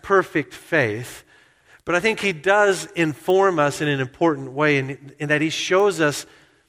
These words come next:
the value of humility when we come to Jesus.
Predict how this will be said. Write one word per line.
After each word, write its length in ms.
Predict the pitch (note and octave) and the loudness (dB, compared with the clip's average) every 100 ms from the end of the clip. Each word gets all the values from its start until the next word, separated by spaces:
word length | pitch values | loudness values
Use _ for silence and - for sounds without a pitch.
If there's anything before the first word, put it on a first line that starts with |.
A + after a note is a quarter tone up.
| _ | _
the 120 | - A2 | -20 -16
value 520 | A#2 D3 D#3 D#3 C#3+ | -2 2 2 2 0
of 120 | B2+ | -2
humility 640 | - B2+ C3+ C3 A#2 A2+ | -6 -6 -2 -2 -2 -4
when 180 | A2 A2+ | -6 -10
we 100 | G#2+ | -12
come 240 | G#2+ A#2 G#2 | -10 -10 -12
to 100 | F#2 | -16
Jesus. 680 | - G#2 F2 - - - | -16 -16 -18 -20 -20 -20